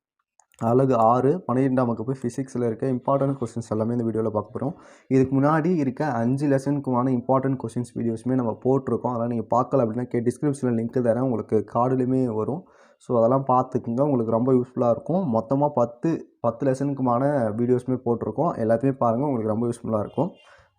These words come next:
ஃபஸ்ட்டு நம்ம எல்லா இடத்துலையும் சொல்ற மாதிரி தான், "ஒரு காலம் இருண்ட-, இருண்டதாக இருப்பதற்கு ஒளி வீச மறுப்பது காரணம் அல்ல, மக்கள் காண மறுப்பதே காரணமாகும்" அப்படின்னு சொல்லிட்டு ஜேம்ஸ் ஆல்பர்ட் மிக்சர்ஸ் அப்படின்றவர் சொல்லியிருக்காரு.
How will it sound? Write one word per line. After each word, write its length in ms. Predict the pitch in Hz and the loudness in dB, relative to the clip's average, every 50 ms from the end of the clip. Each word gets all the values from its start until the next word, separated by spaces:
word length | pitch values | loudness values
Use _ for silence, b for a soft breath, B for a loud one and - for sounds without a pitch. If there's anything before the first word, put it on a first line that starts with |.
| - | -4
ஃபஸ்ட்டு 300 | 131 123 - - - 190 185 180 175 143 113 107 - | -4 -4 -4 0 2 4 6 6 6 4 2 0 -2
நம்ம 180 | 113 110 101 104 | -6 -6 -4 -2
எல்லா 160 | 104 113 120 | 0 0 2
இடத்துலையும் 380 | 123 127 131 127 131 139 135 135 | 2 0 -2 -2 -4 -4 -4 -4
சொல்ற 140 | 117 113 117 113 | -4 -2 -2 -2
மாதிரி 140 | 113 107 107 | -2 -2 -2
தான், 200 | 117 135 139 127 120 | -2 0 0 0 -2
"ஒரு 120 | 104 - | -4 -4
காலம் 480 | - - 120 127 135 147 151 156 151 131 | 0 2 4 4 4 4 2 0 0 0
இருண்ட-, 580 | 117 117 131 139 127 127 127 120 117 113 113 110 | 0 0 -2 0 0 0 2 2 2 2 2 2
இருண்டதாக 600 | 113 127 135 131 131 127 120 117 117 117 120 120 | 0 0 0 0 0 2 2 2 2 0 0 -2
இருப்பதற்கு 600 | 113 113 110 - 113 107 107 107 - - 120 113 | -2 -4 -6 -6 -6 -6 -6 -8 -6 -6 -4 -2
ஒளி 520 | 113 117 123 135 139 143 131 123 - - b b b b b b b b - | 0 0 0 0 0 0 -2 -4 -8 -14 b b b b b b b b 2
வீச 300 | 123 135 135 - - 143 127 117 | 4 4 4 4 2 2 4 4
மறுப்பது 440 | 113 117 127 127 - 127 117 123 117 | 4 4 2 2 2 0 0 0 2
காரணம் 460 | 120 113 110 113 117 120 120 117 110 | 2 4 4 4 4 4 2 2 0
அல்ல, 220 | 101 101 101 104 107 113 | 0 0 2 2 2 2
மக்கள் 540 | 110 107 107 110 - - - - 147 143 147 - | 2 2 0 0 -2 -6 -4 0 2 2 2 2
காண 360 | - - 120 117 120 127 127 123 120 | 0 2 2 4 4 4 2 2 2
மறுப்பதே 420 | 113 110 110 107 - 110 107 113 110 | 2 0 0 -2 -4 -2 -2 -2 -2
காரணமாகும்" 720 | - - 107 110 113 113 110 107 107 104 104 104 104 107 107 | 0 0 0 2 2 0 -2 -2 -2 -4 -4 -4 -6 -6 -6
அப்படின்னு 240 | 104 104 113 113 | -4 -6 -6 -6
சொல்லிட்டு 280 | 110 107 113 123 120 113 110 | -6 -6 -4 -6 -6 -6 -2
ஜேம்ஸ் 360 | 113 120 131 135 143 143 135 - - - 110 | 2 2 2 2 2 -2 -6 -6 -2 0 2
ஆல்பர்ட் 360 | 107 110 117 107 120 123 - - - 107 113 | 2 2 2 0 -2 -4 -6 -6 -10 -8 -6
மிக்சர்ஸ் 540 | 110 98 107 - - - 123 120 117 113 117 - - - - | -6 -8 -10 -10 -6 -2 -2 0 -2 -2 -6 -10 -16 -12 -12
அப்படின்றவர் 500 | 110 101 110 110 113 104 107 107 110 - | -10 -8 -6 -6 -4 -4 -4 -4 -4 -4
சொல்லியிருக்காரு. 460 | 107 107 104 101 95 - 98 98 120 | -6 -6 -6 -6 -6 -6 -6 -4 -6